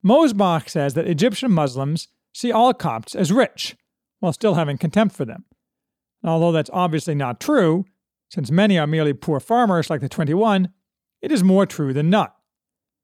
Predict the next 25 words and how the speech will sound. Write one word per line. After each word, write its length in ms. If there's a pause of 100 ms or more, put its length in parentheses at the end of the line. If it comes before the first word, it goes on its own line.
(640)
No 200
doubt 320
this 160
is 80
because 240
the 80
Copts 400
are 60
not 260
bound 320
by 100
the 100
inertia 440
and 180
fatalism, 560 (540)
along 400
with 120
male 220
laziness, 680 (120)
that 140
characterize 600
Muslim 320
societies. 800 (1120)
Plus 200
corruption. 520